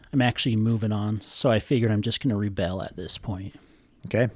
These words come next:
Speaker 2: Well, this has
Speaker 1: Yeah.
Speaker 2: just changed the trajectory of this entire podcast. Um, well, so, so L-, Levi just mentioned, uh, Levi has,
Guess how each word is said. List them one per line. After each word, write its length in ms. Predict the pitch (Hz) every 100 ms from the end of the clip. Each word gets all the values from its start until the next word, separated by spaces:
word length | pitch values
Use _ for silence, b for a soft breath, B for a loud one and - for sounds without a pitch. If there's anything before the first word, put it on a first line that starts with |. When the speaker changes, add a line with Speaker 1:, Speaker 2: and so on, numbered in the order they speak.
| - - 131
Speaker 2:
Well, 160 | 123
this 200 | 123 143
has 140 | 113 104
Speaker 1:
Yeah. 20 |
Speaker 2:
just 180 | 135 -
changed 300 | 131 120 120
the 80 |
trajectory 560 | 107 113 113 113 120 107
of 100 | 98
this 220 | 117 113
entire 300 | 104 101 95
podcast. 640 | 98 101 101 123 139 - - B B B -
Um, 400 | 139 123 117 - -
well, 160 | 160 160
so, 280 | 170 151
so 380 | - 175 165 147 -
L-, 220 | 165 143 -
Levi 280 | 156 196 208
just 140 | 175
mentioned, 380 | 165 135 160 147
uh, 160 | 127
Levi 400 | 123 147 185 180
has, 400 | 170 160 151 131